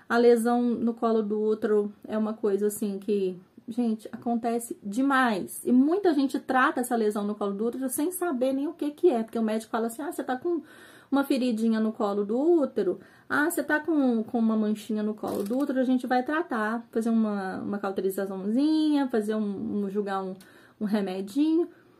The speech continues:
E às vezes você nem fica sabendo que você teve o nick um, o nick, geralmente o nick um e dois, né?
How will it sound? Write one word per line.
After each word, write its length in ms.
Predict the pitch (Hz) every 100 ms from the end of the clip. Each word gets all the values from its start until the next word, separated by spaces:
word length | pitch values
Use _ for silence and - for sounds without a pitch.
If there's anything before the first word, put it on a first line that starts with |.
| _ - _
E 160 | 262 294
às 120 | 302
vezes 140 | 311 302
você 80 | 320
nem 120 | 339
fica 160 | 339 330
sabendo 460 | 330 320 269 262
que 60 | 254
você 100 | 277
teve 360 | 277 214 208 - - -
o 80 | 233
nick 420 | 214 202 202 240
um, 360 | 220 220 247 226
o 120 | 202
nick, 320 | 202 202 208
geralmente 480 | 214 240 247 240 247
o 40 |
nick 240 | 254 262 254
um 180 | 254 277
e 60 |
dois, 440 | 226 202 208 233 226
né? 220 | 220